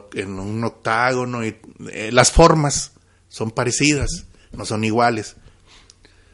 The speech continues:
Entonces así surgió que la lucha libre estuviera en televisión mucho tiempo,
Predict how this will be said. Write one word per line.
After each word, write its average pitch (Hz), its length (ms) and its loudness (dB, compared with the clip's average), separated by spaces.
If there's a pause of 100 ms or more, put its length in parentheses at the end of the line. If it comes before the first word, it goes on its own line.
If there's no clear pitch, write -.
(400)
Entonces 202 280 6
así 202 180 6
surgió 214 600 6 (240)
que 156 100 6
la 156 80 8
lucha 196 260 8
libre 202 240 10
estuviera 175 380 6
en 190 80 6
televisión 170 800 4
mucho 175 320 -2
tiempo, 180 600 -2